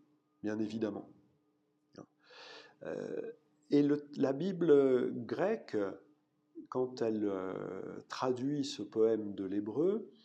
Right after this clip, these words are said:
au moment de dire celui qui annonce la paix, qui porte la bonne nouvelle, qui annonce le salut, pour le mot bonne nouvelle, elle utilise exactement le terme, euh,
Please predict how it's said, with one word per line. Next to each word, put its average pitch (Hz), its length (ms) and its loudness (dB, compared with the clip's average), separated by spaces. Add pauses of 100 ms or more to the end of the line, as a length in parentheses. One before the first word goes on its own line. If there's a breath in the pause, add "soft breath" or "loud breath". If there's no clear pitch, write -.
(920 soft breath)
au 131 100 0
moment 131 320 6
de 117 160 0
dire 131 340 2
celui 139 300 -2
qui 123 140 0
annonce 147 380 2
la 120 100 2
paix, 123 280 2
qui - 140 -10
porte 160 320 2
la 120 140 2
bonne 117 200 0
nouvelle, 113 440 0
qui - 140 -8
annonce 156 360 -2
le 123 80 0
salut, 123 480 -2 (260 loud breath)
pour 127 160 2
le 147 120 6
mot 131 160 6
bonne 165 280 6
nouvelle, 147 360 2
elle 113 180 2
utilise 160 640 -6
exactement 147 640 -2
le 131 200 -4
terme, 165 420 -4 (640 soft breath)
euh, 95 340 -8